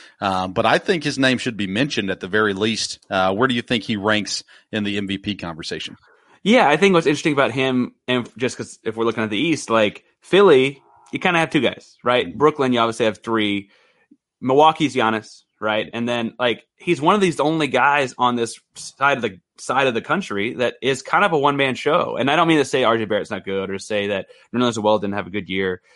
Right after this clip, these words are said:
Speaker 1: but he is the all-star on a team in the biggest city in America, right? Like, like, he is the face of all of that success as far as guys on the floor go. And so I could definitely see him getting votes.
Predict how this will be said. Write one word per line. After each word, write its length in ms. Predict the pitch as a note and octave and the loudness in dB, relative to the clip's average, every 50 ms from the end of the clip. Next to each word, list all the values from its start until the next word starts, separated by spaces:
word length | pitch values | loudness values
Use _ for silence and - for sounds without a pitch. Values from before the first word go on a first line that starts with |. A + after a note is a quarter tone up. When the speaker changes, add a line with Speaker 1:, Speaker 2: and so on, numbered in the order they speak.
| _ _ _ - | _ _ _ 2
Speaker 1:
but 300 | C3 C3 B2 G#2+ - - _ _ _ _ _ _ | 4 4 4 4 0 -4 _ _ _ _ _ _
he 280 | - - D3 F3+ F3+ E3 | 0 2 4 6 8 8
is 300 | D3+ C3+ A#2+ G2+ F#2 G#2 | 8 6 4 2 -6 -4
the 200 | B2+ C#3+ E3 D3 | 0 2 4 6
all-star 680 | A#2+ A2+ C3+ C#3 - - - F#2 F#2 F#2 F#2 G#2 - - | 6 6 4 2 0 -4 -6 -4 -2 -2 0 -2 0 0
on 200 | - A#2 A2+ A2+ | 0 0 0 0
a 100 | G#2 F#2+ | -2 -4
team 560 | - - C#3 C#3 B2+ A2+ G#2+ G#2+ G#2+ G#2 - - | -6 -6 -4 -2 -2 -2 -2 -4 -4 -8 -10 -8
in 480 | - A2 G#2+ G#2 G#2 G2+ G2+ G2 - _ _ _ _ _ - | -6 -4 -4 -2 -2 -4 -6 -6 -8 _ _ _ _ _ -18
the 140 | F#2 F2+ F2 _ _ | -18 -18 -18 _ _
biggest 300 | - G2 G#2+ B2+ - - | -6 -6 -4 -4 -4 -4
city 140 | - C3 B2+ | -2 0 0
in 80 | A#2 | 0
America, 560 | G#2+ G#2 C3+ D3 G#2+ - - A2 G#2+ G#2+ G#2+ - - - - | 0 0 0 0 0 0 0 0 0 0 -2 -4 -12 -8 -2
right? 240 | - C3 C3+ D3+ A#2+ | 0 2 2 2 2
Like, 300 | C#3 C#3+ C3+ B2 - - _ - _ - | 2 2 2 2 -2 -4 _ -14 _ 0
like, 160 | - D#3 D3 | 0 0 0
he 220 | - E3 F3 F3 | 0 0 4 6
is 260 | D#3+ D3 C#3 B2+ A#2 | 8 8 6 6 2
the 120 | G#2+ A#2 - | -6 -8 -8
face 540 | - - - C#3 C#3 C#3 C3+ B2+ - - - - | -8 -4 0 0 2 2 0 -2 -6 -10 -10 -4
of 360 | A2 A#2+ A#2+ A#2 A#2 A2 - _ | -2 0 2 2 0 -2 -4 _
all 300 | - G#2+ B2 B2+ C#3 C3 | -2 0 2 2 2 2
of 80 | A#2+ A2+ | 0 0
that 220 | B2 A2+ - - | 0 -2 -2 -2
success 480 | - G#2+ - - - E3 E3 D#3+ - A#2+ | -6 -12 -10 -6 -4 -2 -2 -2 -2 -4
as 100 | G#2+ - | -10 -8
far 180 | - A#2+ A#2 | -2 0 0
as 100 | A2+ G#2+ | 0 0
guys 300 | G#2 A2 G#2 G#2+ G#2+ G#2+ - | 0 -2 0 0 0 -2 -2
on 180 | G#2 A2 A2 G#2 | -2 -2 -2 -2
the 60 | G2 | -4
floor 400 | - _ - C#3+ D#3 E3 D#3 B2 | -8 _ -6 -4 -2 -2 -2 -4
go. 340 | G#2 A2 G#2 F#2+ F#2 F#2+ F#2 | -4 -4 -4 -4 -4 -4 -4
And 200 | - G#2+ A2 G#2 | -4 -4 -6 -4
so 280 | - - A#2 A2 G#2+ - - | -2 0 0 0 0 0 0
I 100 | A2 B2+ | -2 -2
could 120 | - C#3+ C3 | 0 2 4
definitely 240 | D3 E3+ E3+ E3 C3+ | 4 4 2 2 -2
see 140 | - D3+ | 0 0
him 80 | C3+ B2 | 0 2
getting 280 | A2 A#2+ A2 G#2 F#2+ G2 | 2 2 0 0 -2 -4
votes. 600 | G2 F#2+ A2+ A#2+ C#3 E3 - - - - - | -2 2 4 4 4 4 2 -2 -8 -16 -16